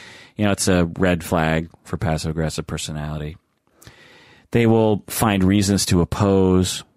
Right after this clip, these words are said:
They almost never really agree with other people, particularly people close to them. This,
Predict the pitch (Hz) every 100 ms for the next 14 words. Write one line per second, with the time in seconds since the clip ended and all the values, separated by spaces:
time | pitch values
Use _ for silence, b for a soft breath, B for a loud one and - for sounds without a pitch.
0 | _ _ _ b b b 107 110 107 101
1 | 117 107 110 110 107 95 90 95 95 92
2 | 87 80 87 85 85 80 78 - 87 85
3 | 82 80 85 _ _ _ _ - 101 98
4 | 85 85 78 - 82 78 - 78 76 76
5 | 82 - _ _ b b b b b b
6 | b b b b b b b b _ -
7 | 127 123 -